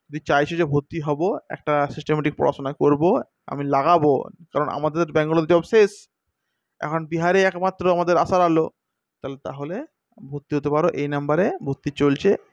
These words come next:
খুব সামান্য টাকার বিনিময়ে আমরা এখানে পড়াই, নোটস দিই, লাইভ ক্লাস, রেকর্ড ক্লাস, আহ, সব থাকে আর কি, সব কিছু এখান থেকে আমি আর কি তোমাকে প্রোভাইড করবো, উম, বইপত্র সব কিছু আর কি। তো ভর্তি হতে চাইলে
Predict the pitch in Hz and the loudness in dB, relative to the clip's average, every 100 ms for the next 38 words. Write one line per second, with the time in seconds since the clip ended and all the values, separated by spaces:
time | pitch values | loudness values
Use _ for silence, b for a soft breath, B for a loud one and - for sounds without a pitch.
0 | - 175 - 156 165 170 165 160 160 147 | -8 -8 -2 0 2 0 0 0 0 -2
1 | 147 151 151 147 143 143 143 135 139 170 | -6 -2 -2 0 0 0 0 2 2 2
2 | 151 147 143 135 170 196 135 139 - 135 | 2 0 -2 -2 0 2 2 2 0 -2
3 | 147 139 143 127 160 190 - b b b | 0 -2 -2 0 -2 -2 -14 b b b
4 | b - - 175 - - 160 160 - 147 | b -8 -4 -2 -2 2 2 0 -6 0
5 | 151 147 - 202 170 _ - - - - | 2 2 0 -8 -10 _ -20 -20 -20 -20
6 | - - 151 - 151 151 151 147 139 135 | -14 -4 -4 -4 -2 -2 -2 -6 -2 -2
7 | 147 139 143 139 143 139 143 139 143 143 | 0 0 0 -2 -2 0 0 0 2 4
8 | 185 330 - _ - 131 131 131 143 139 | 2 0 -6 _ -16 -12 -8 0 2 2
9 | 135 - 139 135 - - - 135 135 - | -2 -2 -4 -2 -6 -8 0 2 2 0
10 | 233 - _ B B B B B B - | -2 -2 _ B B B B B B 0
11 | 135 143 147 165 151 156 160 202 | 2 2 2 0 2 2 4 4